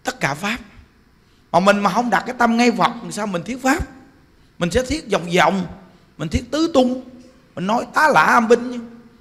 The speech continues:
mình nói những văn tự nó, nó không hành trì được. Đó là văn tự mà mình, mình đọc mà không làm được, mình đem những văn tự đó mình giảng. Còn nếu như mà mình đặt tâm ngay Phật là nó hiển lộ tự tánh. Rồi nó sẽ nói ra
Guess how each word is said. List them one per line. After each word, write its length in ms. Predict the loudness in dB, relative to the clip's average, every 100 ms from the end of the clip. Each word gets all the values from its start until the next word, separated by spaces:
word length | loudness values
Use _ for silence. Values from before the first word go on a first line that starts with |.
| _ _ -8
mình 100 | -4
nói 140 | -4
những 180 | -4 -4
văn 280 | -4 -4 -2
tự 280 | 0 0 -4
nó, 180 | -6 -8
nó 100 | -10
không 240 | -12 -10
hành 160 | -8 0
trì 160 | 2 4
được. 180 | 2 0 -16 -20 -20 _ _ _ -6
Đó 140 | -6
là 260 | -4 -6 0
văn 260 | -2 -2 -4
tự 240 | -4 -4
mà 180 | -8 -8
mình, 320 | -8 -8 -12 -16 -20 -20 -12
mình 160 | -10 -2
đọc 320 | -2 -2 -8 -20 -20 -20 _ -16
mà 200 | -4 -4
không 280 | -2 -4 0
làm 360 | 0 0 -2 0
được, 320 | 0 -2 -18 -20 _ _
mình 180 | -10 -2
đem 240 | -2 -2
những 120 | -4 -8
văn 160 | -8
tự 160 | -6 -8
đó 80 | -10
mình 140 | -6
giảng. 200 | -6 -6 -12 -20 _ _ _ _ _ _ _
Còn 160 | 0 2
nếu 180 | 2 2
như 240 | 0 2
mà 100 | 2
mình 180 | 0 0
đặt 200 | 0 0 0
tâm 200 | 0 2
ngay 160 | 0
Phật 300 | 2 -2 0
là 120 | -4
nó 100 | -4 0
hiển 180 | 0 2
lộ 220 | 0 0
tự 160 | -2 -4
tánh. 140 | -4 -8 -18 -20 _ _ _ _ _ _
Rồi 100 | -2
nó 120 | 0
sẽ 120 | -2
nói 240 | 2 4
ra 60 | 2